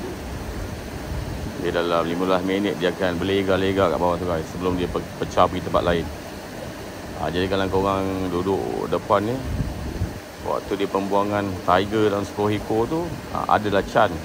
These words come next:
sekejap. Sebab depan ni bukan hotspot. Kita tunggu.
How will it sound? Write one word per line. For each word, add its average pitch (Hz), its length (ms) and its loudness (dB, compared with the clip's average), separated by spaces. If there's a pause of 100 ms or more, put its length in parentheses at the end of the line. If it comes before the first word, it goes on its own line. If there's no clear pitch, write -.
(120)
sekejap. 107 320 0 (880)
Sebab 98 180 2
depan 101 240 2
ni 98 80 0
bukan 95 240 -2
hotspot. - 400 2 (880)
Kita 90 160 -4
tunggu. 87 240 0